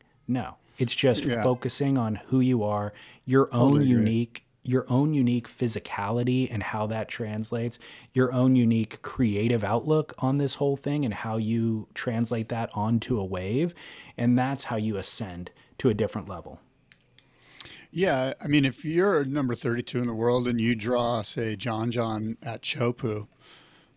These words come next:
Speaker 2: um, look, I have no doubt as number thirty-two in the world, you're a great backside tube rider, or at least you can get it done, you know?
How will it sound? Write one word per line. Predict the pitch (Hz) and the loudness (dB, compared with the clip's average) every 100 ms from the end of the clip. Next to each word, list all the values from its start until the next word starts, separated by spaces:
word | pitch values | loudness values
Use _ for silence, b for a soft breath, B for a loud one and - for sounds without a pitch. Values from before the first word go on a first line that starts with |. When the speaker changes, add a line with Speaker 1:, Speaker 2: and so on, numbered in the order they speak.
| b - | b -4
Speaker 2:
um, | 120 107 110 101 _ _ b b b b _ | -2 -2 -4 -8 _ _ b b b b _
look, | 180 202 | 0 2
I | 151 | 2
have | 208 156 | 2 4
no | 143 147 | 2 2
doubt | 120 117 143 | 2 2 2
as | 123 | 2
number | 131 | 0
thirty-two | 113 135 123 - | 0 -2 -2 -2
in | 127 | -2
the | 117 | 0
world, | 107 123 117 | 0 0 2
you're | 143 123 | 2 2
a | |
great | 98 117 117 - | 0 -2 -2 -2
backside | 113 - 120 110 | -6 -4 -4 -4
tube | 113 110 | -4 -2
rider, | 120 120 143 139 | -2 -4 -6 -4
or | 135 | -4
at | 131 | -2
least | 131 131 | -2 -2
you | 127 | -6
can | - 127 | -4 -2
get | 117 | -2
it | 110 | -4
done, | - 110 117 147 247 | -4 -4 -4 -8 -4
you | - | 0
know? | 143 151 | 2 2